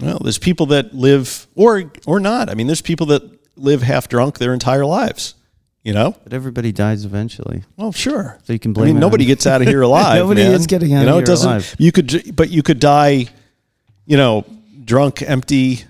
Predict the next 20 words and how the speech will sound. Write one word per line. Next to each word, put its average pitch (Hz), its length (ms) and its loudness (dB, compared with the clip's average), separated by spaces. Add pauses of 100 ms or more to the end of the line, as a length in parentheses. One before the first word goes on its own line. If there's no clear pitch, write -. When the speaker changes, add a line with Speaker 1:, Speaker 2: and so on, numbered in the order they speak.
(500)
Speaker 1:
you 127 80 -8
know, 123 80 2
hungover 135 540 2
all 143 120 4
the 135 60 -2
time, 143 440 -2 (220)
or 143 260 2
not, 277 360 -2
you 131 120 0
<laughs> - 0 -
know? - 260 4
It's - 720 -4
Speaker 2:
Now, 165 140 2
you 156 160 0
started 185 460 -2
Speaker 1:
I 190 40 4
mean, 208 120 2
Speaker 2:
off 123 120 2
Speaker 1:
some 240 220 0
people 196 640 2